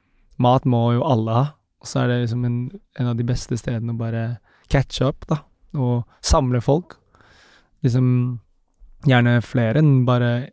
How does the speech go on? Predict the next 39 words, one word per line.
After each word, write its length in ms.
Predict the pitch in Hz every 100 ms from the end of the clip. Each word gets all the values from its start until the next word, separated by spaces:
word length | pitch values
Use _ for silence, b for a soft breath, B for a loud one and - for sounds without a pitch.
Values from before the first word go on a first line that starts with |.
| _ _ _ _ _ _
liksom, 340 | 151 117 120 110 135 196
eh, 260 | - 123 113
to 220 | - 131 117
stykker, 400 | 127 - 139 - -
og 140 | 147
at 160 | - -
man 220 | 131 131
bare 160 | 131 135
er 200 | 120 127
mange, 260 | 127 120 139
og 120 | 143
da 100 | 139
kan 160 | 135
man 160 | 127 123 113 b b b
spise 520 | - 143 120 - 131
og 80 | 123
dele 400 | 127 120 110 110 117
og 460 | 120 123 120 117 117
snakke, 440 | - - - - 113
og 560 | 110 110 113 _ B B B B
jeg 200 | - 127
synes 100 | 120
det 120 | 123 120
er 80 |
rått. 260 | 139 - -
Så 260 | - - 143
jeg 180 | 143 147
vet 220 | 135 -
ikke, 160 | 175 151
mat 260 | 143 -
er, 320 | 131 135 151
eh, 560 | 156 151 156 147 147 151 147 - _ _ _ _ _ _ -
mucho 340 | 135 - -
importante, 800 | 135 131 143 - 120 113 - 160
og 140 | 160 143
jeg 80 | 131
har, 300 | 131 131 127
em, 220 | 127 127 123
da, 200 | 123